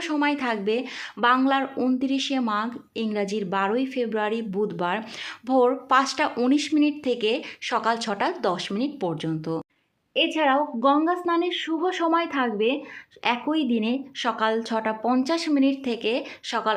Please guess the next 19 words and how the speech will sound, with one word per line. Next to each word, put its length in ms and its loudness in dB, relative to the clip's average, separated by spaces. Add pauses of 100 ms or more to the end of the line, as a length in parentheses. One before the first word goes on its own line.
আটটা 320 0
তিরিশ 400 -4
মিনিটের 420 -4
মধ্যে। 380 -2 (480)
মাঘী 300 -2
পূর্ণিমায় 500 -2
স্নানের 460 -2
বিশেষ 400 -6
মাহাত্ম্য 400 -2
রয়েছে। 360 0 (160)
আপনারা 380 0
স্নান 340 -2
করার 280 0
পরে 300 0 (380)
নিজেদের 420 0
সাধ্য 380 -4 (180)
ও 120 0
সামর্থ্য 520 -2
অনুযায়ী 400 0